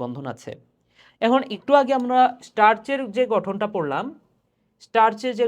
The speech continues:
গঠনটা পড়লাম, এই যে এই গঠনটা, এইটা দেখো তো এখানে শুধুমাত্র কি ধরনের বন্ধন আছে? alpha one four, এখানে কি ধরনের বন্ধন আছে? Only alpha one four গ্লাইকোসাইডিক বন্ধন আছে না? So, এটা আসলে টোটাল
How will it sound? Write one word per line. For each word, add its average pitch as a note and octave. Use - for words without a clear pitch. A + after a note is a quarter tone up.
গঠনটা G3+
পড়লাম, E3+
এই F#3
যে F3+
এই A3
গঠনটা, E3+
এইটা C4
দেখো A3+
তো B3+
এখানে A#3+
শুধুমাত্র A#3
কি C4
ধরনের A3+
বন্ধন G3+
আছে? D#3
alpha G#3+
one G#3+
four, G#3
এখানে F#3+
কি A3+
ধরনের G#3+
বন্ধন F#3+
আছে? -
Only F3+
alpha G3
one G#3+
four A3+
গ্লাইকোসাইডিক G#3
বন্ধন G3+
আছে G3+
না? A#3
So, B3+
এটা B3+
আসলে C4
টোটাল A#3+